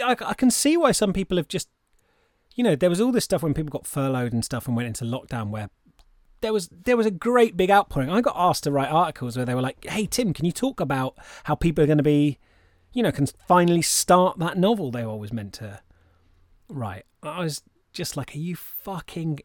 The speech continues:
kidding?" I didn't put it like that. I, <laughs> but I did, you know, I did write in, in those terms, which is just like, this is the, I mean, like,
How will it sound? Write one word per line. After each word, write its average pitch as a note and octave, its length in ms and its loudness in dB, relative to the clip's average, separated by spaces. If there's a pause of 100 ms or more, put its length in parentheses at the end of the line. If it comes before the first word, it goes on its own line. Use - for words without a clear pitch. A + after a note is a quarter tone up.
(180)
kidding?" G#2+ 480 -10
I A2+ 100 -14
didn't A2 240 -12
put A2+ 140 -10
it A2 100 -12
like A2 160 -14
that. G2+ 200 -16 (120)
I, B2 80 -10
<laughs> - 480 -6 (1000)
but G3 80 0
I F3+ 40 0
did, D#3+ 500 2
you G#3+ 100 8
know, C#3+ 140 4
I B2+ 40 0
did C#3+ 260 -2
write D#3+ 260 6 (120)
in, E3 260 4
in D#3 240 2
those E3+ 200 2
terms, E3+ 380 -2
which C#3 180 -6
is D#3 80 -10
just E3 180 -8
like, D#3 100 -4
this A#3+ 180 0
is D4+ 160 0
the, G#3 440 2 (1300)
I F#3 40 0
mean, G#3+ 240 6
like, G#3+ 220 0